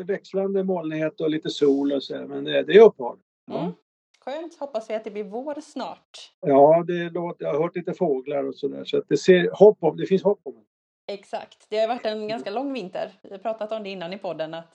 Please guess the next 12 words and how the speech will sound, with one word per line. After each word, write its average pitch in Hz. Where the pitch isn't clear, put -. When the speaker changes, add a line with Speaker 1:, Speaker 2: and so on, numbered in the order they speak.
Speaker 2:
vi 170
är 170
trötta 208
på 175
att, 170
eh, 170
bära 185
vatten 175
och 170
slå 190
is 170
och, 175